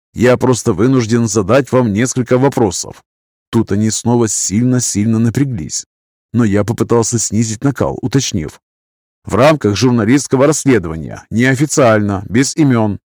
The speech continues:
я тут, к сожалению, не просто так оказался. Вот эта история с самоубийствами.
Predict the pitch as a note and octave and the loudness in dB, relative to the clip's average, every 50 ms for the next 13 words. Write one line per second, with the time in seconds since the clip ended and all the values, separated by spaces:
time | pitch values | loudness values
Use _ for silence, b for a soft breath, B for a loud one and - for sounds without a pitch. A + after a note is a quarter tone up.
0 | _ - F2+ A2+ C#3 D3+ C3 - D3+ B2+ - - - C3 A#2 G#2+ B2+ C#3 C#3 C3+ | _ -2 2 2 2 2 2 2 0 0 -2 -2 -4 -2 -2 2 2 2 4 4
1 | C3+ C3+ C3 G#2+ - C3 E3+ D#3+ - - A#2+ A#2 G#2+ - - A2 - B2+ A#2+ G#2+ | 4 2 2 0 0 0 0 2 2 2 2 2 2 0 -4 -2 0 0 2 2
2 | G#2+ A2+ - A#2+ A#2+ G2+ A#2+ A2+ A2+ G#2+ - - G#2+ G2 F#2+ - _ _ _ _ | 0 -2 -2 -2 -2 0 2 2 2 0 0 -2 -2 -4 -4 -6 _ _ _ _
3 | _ _ _ _ _ - B2 D#3 E3+ - - C3 D3 - C3+ C3+ B2 - - - | _ _ _ _ _ 2 2 2 2 2 2 2 2 4 2 2 2 0 0 0
4 | C#3 C#3+ C#3 C#3 C3 A#2+ - - C3 C#3 C#3+ D3 C#3 B2 A#2+ G#2 F#2 - - - | 2 4 4 2 2 0 0 0 2 4 4 4 4 4 2 0 0 -4 -8 -10
5 | D#2 D2+ C#2 C2 - | -12 -12 -12 -14 -18